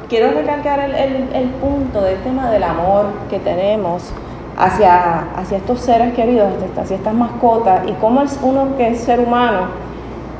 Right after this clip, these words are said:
no siendo iguales, eh, en la magnitud del amor de Dios, somos capaces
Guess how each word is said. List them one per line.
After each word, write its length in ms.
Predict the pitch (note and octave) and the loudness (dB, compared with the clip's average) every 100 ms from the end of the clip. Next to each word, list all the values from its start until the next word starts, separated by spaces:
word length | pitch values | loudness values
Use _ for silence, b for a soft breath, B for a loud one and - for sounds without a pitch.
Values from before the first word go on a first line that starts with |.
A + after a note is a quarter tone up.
| - | 0
no 200 | G#3+ A3 | 4 4
siendo 320 | B3+ B3+ B3+ | 6 6 6
iguales, 440 | A3 A3 A3+ A#3 B3 - - - - - - | 6 6 6 4 0 -6 -12 -14 -16 -16 -4
eh, 280 | F#3+ F#3 G#3 | 0 2 2
en 80 | G3 | 4
la 120 | G3 | 4
magnitud 560 | G3 G3+ F#3+ F3+ A3 A3+ | 4 0 0 2 4 6
del 140 | A3+ | 4
amor 320 | G#3+ A3 G#3+ | 4 2 2
de 120 | A3 | 2
Dios, 260 | A3 G#3+ G3 | 2 2 2
somos 260 | G3 G#3 - | 0 -4 -2
capaces 600 | A3+ A3 G#3+ G#3+ F#3+ | 0 2 2 2 0